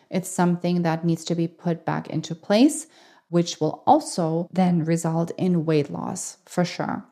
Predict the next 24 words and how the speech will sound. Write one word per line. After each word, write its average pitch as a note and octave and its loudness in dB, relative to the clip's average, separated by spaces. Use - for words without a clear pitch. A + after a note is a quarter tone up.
So G3+ 4
just G#3+ 0
to A#3 6
quickly A3+ 2
summarize, F#3+ 0
I G3+ 4
talked G3 0
about E3+ 4
sleep, B3 0
I F3+ 0
talked E3+ -4
about D#3+ -2
high F3+ -2
cortisol, F3 0
and F3 2
I D#3+ 2
talked E3 -4
about D3+ -2
inflammation E3 -2
due D#3 -2
to D#3+ -6
blood D#3+ -2
sugar D#3+ -4
imbalances G3+ 0